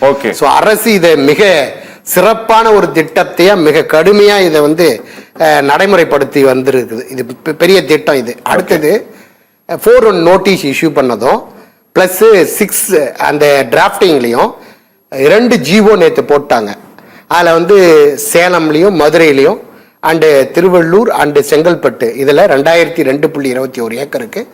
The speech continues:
Speaker 2: ரெண்டு ஜி ஓ, ஜி ஓ ஒன் செவன்டி நைன் and ஒன் எயிட்டி, ரெண்டு ஜி ஓ நேற்று போட்டாங்க.
Speaker 1: சரி.
Speaker 2: அந்த ஜி ஓல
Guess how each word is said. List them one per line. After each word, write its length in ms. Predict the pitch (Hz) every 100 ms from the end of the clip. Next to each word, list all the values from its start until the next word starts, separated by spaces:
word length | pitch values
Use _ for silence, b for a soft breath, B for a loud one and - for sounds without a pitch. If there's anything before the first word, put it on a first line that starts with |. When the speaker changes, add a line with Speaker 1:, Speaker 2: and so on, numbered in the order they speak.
| B B B
Speaker 2:
ரெண்டு 340 | 139 175 190
ஜி 180 | 156 156
ஓ, 140 | 170 135
ஜி 200 | 117 165
ஓ 160 | 165
ஒன் 200 | 131 139 151
செவன்டி 320 | 151 131 131 127
நைன் 260 | 135 220 - B B B
and 220 | 135 147
ஒன் 220 | 139 131
எயிட்டி, 500 | 156 131 131 117 123 -
ரெண்டு 360 | - 131 175 175
ஜி 160 | 143 147
ஓ 200 | 143 175
நேற்று 340 | 143 143 131
போட்டாங்க. 520 | 113 123 - 110 101
Speaker 1:
சரி. 360 | 101 - 104 - B B B
Speaker 2:
அந்த 280 | B 165 190
ஜி 240 | 160 143 247
ஓல 220 | 220